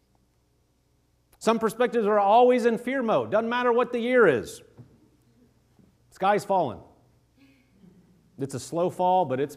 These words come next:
it's been falling. This year it's gonna fall too. That's the way of looking at it. But is that, is that what, what God say,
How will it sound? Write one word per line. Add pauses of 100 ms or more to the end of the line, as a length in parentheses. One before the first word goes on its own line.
(140)
it's
been
falling. (920)
This
year
it's
gonna
fall
too. (2250)
That's
the
way
of
looking
at
it.
But
is
that,
is
that
what,
what
God
say,